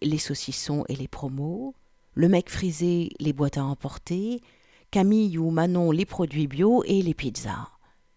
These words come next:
Le reste, plateaux indiens, nems asiatiques et cordons bleus pour le responsable. Neuf heures pile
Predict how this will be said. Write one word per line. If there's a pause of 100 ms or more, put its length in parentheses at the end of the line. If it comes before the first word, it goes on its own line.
(180)
Le
reste, (380)
plateaux
indiens,
nems
asiatiques
et
cordons
bleus
pour
le
responsable. (920)
Neuf
heures
pile